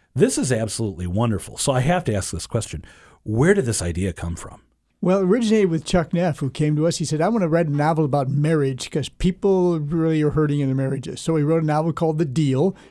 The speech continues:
Speaker 2: We published it. And then a few months later, he says, "You know, we gotta do more. I'm gonna write a workbook to help married couples." So we wrote a workbook called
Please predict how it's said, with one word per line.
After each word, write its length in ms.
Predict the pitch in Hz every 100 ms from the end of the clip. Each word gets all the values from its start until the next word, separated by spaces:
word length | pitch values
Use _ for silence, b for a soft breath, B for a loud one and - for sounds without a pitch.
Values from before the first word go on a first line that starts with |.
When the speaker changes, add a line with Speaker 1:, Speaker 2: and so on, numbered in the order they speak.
| -
Speaker 2:
We 100 | 143
published 480 | - 165 147 - 147
it. 180 | 165 B B B -
And 80 |
then 280 | 170 190 185
a 20 |
few 160 | 165 214
months 220 | 202 190
later, 140 | 190 180
he 40 |
says, 180 | 151 156
"You 40 |
know, 80 | 233
we 100 | 240
gotta 140 | 240
do 100 | 214
more. 400 | 202 220 180 139 B B -
I'm 140 | 226
gonna 160 | 254 233
write 160 | 214 196
a 60 |
workbook 720 | 143 139 226 - - 139 -
to 100 | -
help 260 | - 175 180
married 380 | 160 170 170 131
couples." 400 | 180 180 - -
So 160 | -
we 140 | 147 170
wrote 180 | 135 165
a 60 |
workbook 420 | 180 233 - -
called 300 | - 151 151